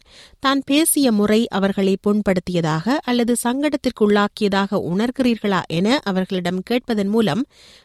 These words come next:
மற்றவர்களுடனான தகவல் தொடர்பை மேம்படுத்திக் கொள்ளலாம் எனவும் ஃபெபியோலா கேம்பல் கூறுகிறார்.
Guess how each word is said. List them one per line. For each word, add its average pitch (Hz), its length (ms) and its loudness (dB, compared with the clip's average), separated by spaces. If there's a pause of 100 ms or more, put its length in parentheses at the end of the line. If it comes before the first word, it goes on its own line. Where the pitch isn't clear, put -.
மற்றவர்களுடனான 190 880 0
தகவல் 202 440 0
தொடர்பை 185 340 0 (100)
மேம்படுத்திக் 214 640 -2
கொள்ளலாம் 160 400 -2
எனவும் 196 340 0 (340)
ஃபெபியோலா 170 560 -2
கேம்பல் 214 380 -2 (180)
கூறுகிறார். 143 600 -2